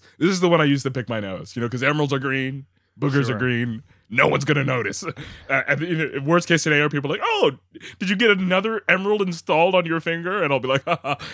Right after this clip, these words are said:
Speaker 1: yes." And,
Speaker 2: But you are picking your
Speaker 1: uh,
Speaker 2: nose with a wide open palm spread wide. <laughs>
Speaker 1: <laughs> Yeah, so it is not, uh, inconspicuous. It is very, it is conspicuous. It, yeah,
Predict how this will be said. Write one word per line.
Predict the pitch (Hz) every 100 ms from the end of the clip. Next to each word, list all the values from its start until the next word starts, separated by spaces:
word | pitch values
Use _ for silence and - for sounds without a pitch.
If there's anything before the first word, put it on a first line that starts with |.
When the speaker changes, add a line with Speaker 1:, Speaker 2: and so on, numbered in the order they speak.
| - -
Speaker 1:
yes." | 156 123
And, | 104
Speaker 2:
But | 220
you | 240 247
are | 269
picking | 277 226 214
your | 185
Speaker 1:
uh, |
Speaker 2:
nose | 185 185 160
with | 160 143
a | 139 139 135
wide | 131 120 127 156 196
open | 185 170 - 160
palm | 147 156 143 139
spread | 135 - 147 135 123
wide. | 120 123 104 117 - - _
<laughs> | _ -
Speaker 1:
<laughs> | 143
Yeah, | 208 185 104 - - - 160
so | - 165
it | 165
is | 180 147
not, | 143 160 160 160 - 175
uh, | 147 127 117 -
inconspicuous. | 151 147 139 - 127 113 90 85
It | 131
is | 127
very, | 110 135 131 123 117 -
it | 135
is | 139
conspicuous. | - 139 - 151 180 180 190 - _ _ _ -
It, | 139 -
yeah, | 156 92